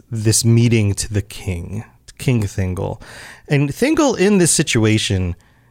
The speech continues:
is very, uh,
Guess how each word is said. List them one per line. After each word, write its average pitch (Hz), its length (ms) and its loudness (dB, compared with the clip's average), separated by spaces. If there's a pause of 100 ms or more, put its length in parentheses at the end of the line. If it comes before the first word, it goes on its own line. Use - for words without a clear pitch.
(300)
is 117 400 2
very, 156 1160 2 (840)
uh, 95 380 0